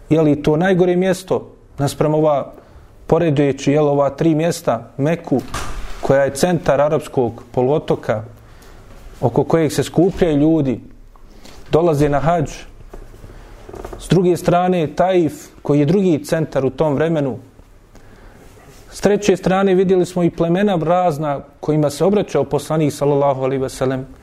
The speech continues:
koji su, mnogi od njih imali u svojim područjima na arapskom poluotoku, imali veliki uticaj, imali sposobnosti, imali snagu,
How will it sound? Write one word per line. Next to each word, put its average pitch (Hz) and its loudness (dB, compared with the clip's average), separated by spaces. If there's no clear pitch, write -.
koji 131 2
su, 135 0
mnogi 147 0
od 143 0
njih 151 0
imali 139 0
u 135 2
svojim 170 0
područjima 151 0
na 135 0
arapskom 139 -2
poluotoku, 123 -2
imali 143 2
veliki 139 0
uticaj, 120 0
imali 131 0
sposobnosti, 131 -2
imali 143 2
snagu, 135 0